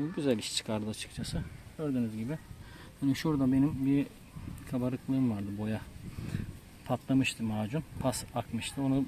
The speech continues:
bo-, e, şey yaptım. Temizledim orayı. Yeniden, e, önce fiber macun, sonra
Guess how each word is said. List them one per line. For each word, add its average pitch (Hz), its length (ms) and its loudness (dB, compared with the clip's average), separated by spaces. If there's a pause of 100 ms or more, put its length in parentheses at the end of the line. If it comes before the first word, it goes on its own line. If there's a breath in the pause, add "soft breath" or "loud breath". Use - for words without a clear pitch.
(100)
bo-, 123 320 2
e, - 20 0
şey 139 180 0
yaptım. 127 320 0 (200)
Temizledim 123 500 6
orayı. 110 300 2 (640 loud breath)
Yeniden, 127 380 6 (140)
e, 135 40 0
önce 123 560 4
fiber 127 320 4
macun, 107 400 2
sonra 120 320 0